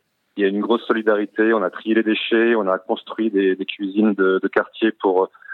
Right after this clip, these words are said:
tout de suite redonner à manger. On a siphonné des réserves d'eau, euh, des écoles qui étaient, euh, qui étaient, euh, délaissées. Et on a, euh, et on a tout de suite, euh, organisé, euh,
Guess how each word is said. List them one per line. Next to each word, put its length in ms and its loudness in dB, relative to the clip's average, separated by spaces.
tout 100 -2
de 40 -12
suite 180 -2
redonner 340 2
à 20 2
manger. 540 0
On 120 0
a 80 2
siphonné 380 0
des 140 2
réserves 420 0
d'eau, 360 2
euh, 60 2
des 200 -2
écoles 380 0
qui 120 -12
étaient, 220 -6
euh, 240 0
qui 140 -6
étaient, 180 -2
euh, 400 2
délaissées. 580 0
Et 300 4
on 220 0
a, 260 2
euh, 580 -2
et 100 -4
on 120 -2
a 80 0
tout 100 -14
de 60 -18
suite, 320 -6
euh, 140 2
organisé, 580 0
euh, 320 2